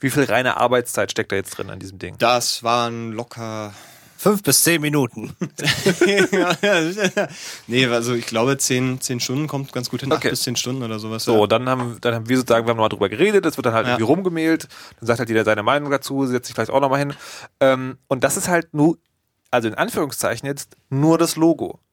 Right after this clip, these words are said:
Speaker 1: Also das ist ein Ding, das brauchen wir auch. Das hat aber mit der eigentlichen Sache, die wir machen wollen, gar nichts zu tun. Also ihr versteht schon, was ich meine. Daniel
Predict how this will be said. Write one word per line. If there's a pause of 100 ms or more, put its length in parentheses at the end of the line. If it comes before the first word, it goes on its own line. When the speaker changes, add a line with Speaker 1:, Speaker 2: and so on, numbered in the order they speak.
Speaker 1:
Also
das
ist
ein
Ding,
das
brauchen
wir
auch.
Das
hat
aber
mit
der
eigentlichen
Sache,
die
wir
machen
wollen,
gar
nichts
zu
tun. (600)
Also (280)
ihr
versteht
schon,
was
ich
meine. (640)
Daniel